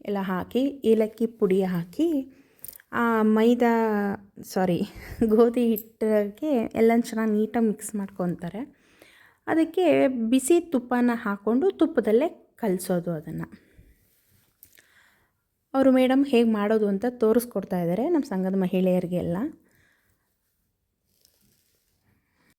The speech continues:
ದ್ರಾಕ್ಷಿ, ಗೋಡಂಬಿ, ಏಲಕ್ಕಿ ಪುಡಿ ಮತ್ತು, ಆ, ಬಿಸಿ ತುಪ್ಪನ ಹಾಕ್ಕೊಂಡು ತುಪ್ಪದಲ್ಲೇ ಅದನ್ನು ಉಂಡೆ ಮಾಡ್ಕೊಬೇಕು. ಅದು ಆರೋಗ್ಯಕ್ಕೂ ಒಳ್ಳೆಯದು,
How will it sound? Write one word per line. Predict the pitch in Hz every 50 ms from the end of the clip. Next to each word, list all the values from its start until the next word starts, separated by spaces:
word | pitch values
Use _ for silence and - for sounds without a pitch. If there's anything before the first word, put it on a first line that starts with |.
| _ _ _ _ _ - 247 220
ದ್ರಾಕ್ಷಿ, | 240 226 220 - - 233 220
ಗೋಡಂಬಿ, | 220 226 208 202 196 202 202 196 196 202 202 226 226 - - _ _ - -
ಏಲಕ್ಕಿ | 214 202 202 202 - 208
ಪುಡಿ | 208 - - 196 202 202 208 220 - -
ಮತ್ತು, | 196 196 - 226 226 240 254 247 226 214 202
ಆ, | 190 190 190 185 185 185 185 185 185 185 - - _ _ _ - - 208
ಬಿಸಿ | 220 220 - 233 226
ತುಪ್ಪನ | 220 - 214 202 - - 202 190 190 190
ಹಾಕ್ಕೊಂಡು | 185 180 190 185 - - 185 196 226 339
ತುಪ್ಪದಲ್ಲೇ | - - 339 302 320 311 269 240 214 208 202 202 240 311
ಅದನ್ನು | 339 247 226 240 285 285
ಉಂಡೆ | 247 214 202 190 190
ಮಾಡ್ಕೊಬೇಕು. | 185 185 175 180 180 - 175 170 180 175 185 -
ಅದು | - - 233 302
ಆರೋಗ್ಯಕ್ಕೂ | 285 269 294 320 330 320 311 285 294 - 359 381 370
ಒಳ್ಳೆಯದು, | 285 233 214 208 196 185 180 196 262 - - - _